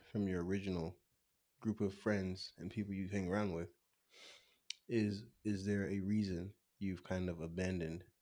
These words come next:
that, not, I wouldn't say abandoned, but evolved out of that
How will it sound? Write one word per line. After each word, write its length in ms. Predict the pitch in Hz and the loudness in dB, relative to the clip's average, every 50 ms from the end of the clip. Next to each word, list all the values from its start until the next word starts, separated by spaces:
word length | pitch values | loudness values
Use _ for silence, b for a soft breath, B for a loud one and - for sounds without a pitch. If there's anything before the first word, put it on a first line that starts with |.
| _ _ _ _ _ _ _ _ _ _ _ - 98 92 | _ _ _ _ _ _ _ _ _ _ _ -14 -8 -4
that, 220 | 95 90 80 - | -2 -2 -2 -2
not, 160 | 92 98 104 - | 0 -2 -2 0
I 40 | - | 0
wouldn't 200 | 110 110 107 101 | 0 0 0 0
say 140 | - - 87 | 0 0 -2
abandoned, 380 | 82 82 92 95 95 92 85 82 | -2 0 0 0 2 0 0 -2
but 160 | 80 71 - | -4 -6 -6
evolved 640 | 87 95 87 90 90 95 95 85 80 80 - - - - - | -6 -4 -2 0 2 2 2 2 0 -4 -8 -12 -14 -8 -4
out 140 | 85 104 104 | -2 0 0
of 120 | 98 85 87 | 0 -2 -2
that 200 | 85 80 - | -2 -2 -2